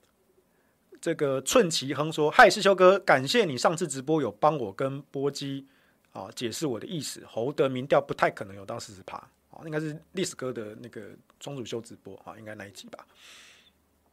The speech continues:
<laughs> 是，黄世修真有种，都不怕被深绿猴粉出征。哎呀，习惯了啦，我们这种网络乡民出身的，上千楼的比战都经历过了哦，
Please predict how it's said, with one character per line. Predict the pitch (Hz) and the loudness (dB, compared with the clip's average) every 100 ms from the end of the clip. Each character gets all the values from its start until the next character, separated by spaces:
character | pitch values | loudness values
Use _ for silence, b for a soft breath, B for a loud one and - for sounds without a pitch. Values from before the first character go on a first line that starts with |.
| _ _ _ _ _ _ _ _ _ _ - | _ _ _ _ _ _ _ _ _ _ -8
<laughs> | - - - _ B B B B B B B _ | -4 -4 -8 _ B B B B B B B _
是， | - - - - | -12 -10 -10 -16
黄 | - 135 | -4 -4
世 | 135 196 | 0 4
修 | 170 165 | 8 8
真 | 185 175 | 8 6
有 | 139 | 4
种， | 135 104 | 2 -4
都 | - 151 | 4 4
不 | 123 | 4
怕 | 123 131 | 4 4
被 | - 117 | 4 -2
深 | - 123 | 0 -2
绿 | 127 113 | -2 -6
猴 | 107 | -8
粉 | 107 104 | -12 -14
出 | - 104 | -14 -14
征。 | - 90 98 _ b b b | -12 -14 -16 _ b b b
哎 | 123 | 4
呀， | 131 127 131 131 | 6 6 4 4
习 | 127 156 | 2 0
惯 | - 185 | 12 12
了 | 143 | 12
啦， | 135 127 127 | 12 12 10
我 | |
们 | 139 | 4
这 | 180 | 2
种 | 175 | 2
网 | 131 | 2
络 | 185 | 2
乡 | 180 180 | 4 4
民 | 151 | 2
出 | 147 175 | -4 -4
身 | 175 175 | 0 2
的， | 170 131 113 b b b b | 4 2 0 b b b b
上 | - - 247 190 | -6 8 8 10
千 | - 220 | 6 6
楼 | 202 156 | 8 6
的 | 165 | 6
比 | - 127 | 2 8
战 | 208 | 8
都 | 185 180 | 10 6
经 | 180 185 | 4 0
历 | 175 | -2
过 | 160 170 117 | 4 4 4
了 | 90 - | -4 -16
哦， | 113 85 | -16 -16